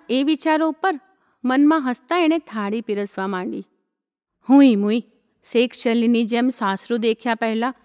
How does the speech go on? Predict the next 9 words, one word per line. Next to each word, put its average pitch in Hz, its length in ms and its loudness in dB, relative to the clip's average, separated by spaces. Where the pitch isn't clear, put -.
છોકરા 196 340 -2
સુધી 196 280 -6
પહોંચી 202 400 -6
ગઈને. 196 360 -6
અને 381 140 2
પોતાની 294 640 0
એ 320 120 2
મૂર્ખાઈને 269 600 0
લઈ 320 280 0